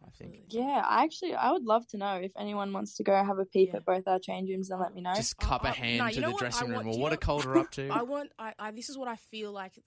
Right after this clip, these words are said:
Speaker 2: we should incorporate into N P L W next season, or even the A-League Women's. We need the massive speaker, the person at the front carrying a massive speaker playing whichever
Speaker 1: I mean,
Speaker 2: the team
Speaker 1: even
Speaker 2: songs.
Speaker 1: what speaker does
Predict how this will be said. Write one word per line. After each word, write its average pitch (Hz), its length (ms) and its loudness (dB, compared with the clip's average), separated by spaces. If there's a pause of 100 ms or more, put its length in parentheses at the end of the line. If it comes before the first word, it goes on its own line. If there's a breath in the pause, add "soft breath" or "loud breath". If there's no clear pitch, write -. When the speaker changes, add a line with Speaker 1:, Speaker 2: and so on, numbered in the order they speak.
Speaker 2:
we 202 120 -10
should 185 260 -12
incorporate 180 480 -10
into 180 180 -12
N 175 80 -10
P 185 100 -10
L 160 100 -8
W 170 440 -14
next 160 240 -16
season, 175 260 -12
or 202 80 -4
even 220 140 -8
the 202 80 -6
A-League 175 220 -6
Women's. 175 400 -12 (440)
We 233 220 -2
need 247 360 -4
the 202 60 -6
massive 196 380 -10
speaker, 190 320 -8
the 180 460 -4 (240)
person 208 340 -8
at 185 60 -12
the 190 80 -14
front 180 320 -10
carrying 180 320 -8
a 170 40 -10
massive 180 300 -8
speaker 175 360 -10
playing 170 640 -8 (760)
whichever 202 400 -4
Speaker 1:
I 196 40 -2
mean, 208 120 0
Speaker 2:
the 202 60 -8
team 202 180 0
Speaker 1:
even 311 160 0
Speaker 2:
songs. 185 440 0
Speaker 1:
what 277 80 -6
speaker 151 400 -4
does 127 160 -6